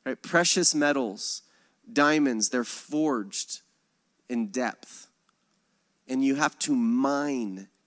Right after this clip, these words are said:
into the earth. You have to dig. They excavate, sometimes hundreds and hundreds of feet down into the earth because they're seeking a treasure.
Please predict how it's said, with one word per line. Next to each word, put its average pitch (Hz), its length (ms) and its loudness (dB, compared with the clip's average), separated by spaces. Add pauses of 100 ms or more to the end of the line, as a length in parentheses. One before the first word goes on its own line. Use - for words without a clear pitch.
(140)
into 160 380 0
the 139 140 -2
earth. 123 260 -2
You 135 60 0
have 139 100 -2
to 151 80 -2
dig. 120 460 0
They 127 140 -4 (100)
excavate, 131 720 -2
sometimes 151 500 -2
hundreds 156 640 -4
and 139 100 -6
hundreds 143 500 -4
of 117 100 -6
feet - 600 -2 (640)
down 147 720 2 (340)
into 156 340 0
the 135 180 -2
earth 127 500 -6 (480)
because 143 320 -4
they're 135 220 0
seeking 117 800 0 (440)
a 120 80 -4
treasure. 120 640 -6